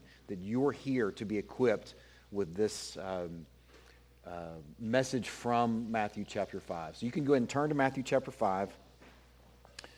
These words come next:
And I'm gonna, I'm gonna pray before we climb into our passage. We need to pray for our community, uh, in light of the shooting that happened last night.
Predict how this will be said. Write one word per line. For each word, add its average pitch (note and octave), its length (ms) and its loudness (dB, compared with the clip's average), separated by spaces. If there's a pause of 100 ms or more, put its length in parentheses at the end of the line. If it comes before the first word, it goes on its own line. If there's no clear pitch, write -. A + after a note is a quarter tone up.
(460)
And G2+ 200 -4
I'm A2 140 2
gonna, G#2 200 2
I'm B2 240 -2
gonna A2+ 120 0
pray B2+ 520 8
before A#2+ 360 2
we A#2 120 4
climb A#2+ 320 4
into G#2 140 2
our G2+ 80 4
passage. A#2+ 400 2
We A#2 80 2
need D3+ 60 2
to C3+ 80 0
pray C#3+ 160 8
for C3 140 6
our G#2 60 8
community, C#3+ 680 0
uh, G#2 60 0
in G#2 100 0
light G#2+ 180 6
of G#2 80 6
the G2 60 2
shooting B2+ 520 2 (400)
that A2+ 60 0
happened A2 220 2
last A2 260 2
night. A#2 360 4